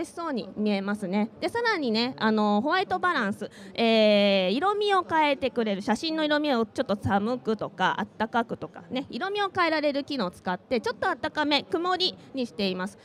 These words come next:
で、そうするとあったかいお料理はよりあったかそうに、美味しそうに映るので、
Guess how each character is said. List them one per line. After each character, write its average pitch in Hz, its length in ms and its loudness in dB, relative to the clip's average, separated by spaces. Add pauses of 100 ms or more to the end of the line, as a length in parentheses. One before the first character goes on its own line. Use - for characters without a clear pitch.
(120)
で、 240 100 -2
そ 440 160 0
う 466 40 -2
す 453 80 -6
る 480 100 -2
と 403 80 0
あ 392 40 2
っ 381 40 -2
た 415 120 -2
か 427 120 2
い 415 60 2
お 370 120 0
料 294 220 6
理 254 80 2
は 233 60 2
よ 220 120 4
り 240 100 4
あ 247 60 6
っ 247 60 0
た 254 120 0
か 269 160 -2
そ 277 100 0
う - 20 2
に、 170 80 -4
美 226 240 4
味 254 40 -4
し 247 220 -4
そ 226 380 2
う - 20 -6
に 285 240 -2 (200)
映 214 300 2
る 180 140 -6
の 151 200 -8
で、 302 240 -4